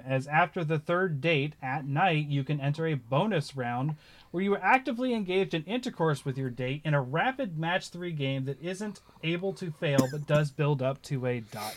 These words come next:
dot, dot finish. The developers even went as far to provide a patch of their, on their own website which removes the clothes during these times, as they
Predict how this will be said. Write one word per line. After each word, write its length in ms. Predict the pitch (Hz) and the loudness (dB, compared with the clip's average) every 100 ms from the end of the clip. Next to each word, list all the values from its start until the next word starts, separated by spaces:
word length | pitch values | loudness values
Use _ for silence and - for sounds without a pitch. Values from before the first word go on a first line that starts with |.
| 113 | -12
dot, 260 | 104 104 80 | -14 -14 -16
dot 280 | - 95 85 - - _ | -16 -14 -16 -18 -20 _
finish. 580 | - 160 110 82 - - - - - - - _ 143 | 0 0 0 -6 -14 -14 -18 -20 -20 -20 -20 _ 2
The 340 | 160 170 156 127 131 | 2 4 0 -2 -2
developers 680 | 160 165 240 269 262 240 190 - _ - | 0 2 4 4 2 -2 -4 -14 _ -8
even 320 | 196 226 226 | -4 0 0
went 220 | 208 202 | 0 -2
as 100 | 175 | -2
far 300 | - 196 196 | 2 4 4
to 100 | 165 | 2
provide 320 | 160 151 165 | -2 0 2
a 60 | 151 | 0
patch 480 | - - 190 220 - | -2 2 4 4 0
of 140 | 165 | -4
their, 180 | 143 156 - - 165 | 0 -2 -4 -8 2
on 220 | 196 196 | 2 4
their 220 | 160 143 | 2 2
own 260 | 180 262 269 | 0 0 0
website 540 | 214 269 - 170 156 | 0 0 0 0 0
which 180 | 151 156 - | -2 2 4
removes 540 | 147 156 262 285 247 | 4 4 2 0 -2
the 100 | 240 | -4
clothes 640 | - - 311 226 175 170 147 | -4 -2 2 4 4 2 0
during 400 | 160 190 208 175 | 0 2 0 -4
these 240 | 196 180 | -4 -6
times, 560 | - 262 220 160 151 - | -4 0 0 0 -2 0
as 240 | 147 135 | 0 0
they 380 | 180 208 175 160 | 0 0 -2 -4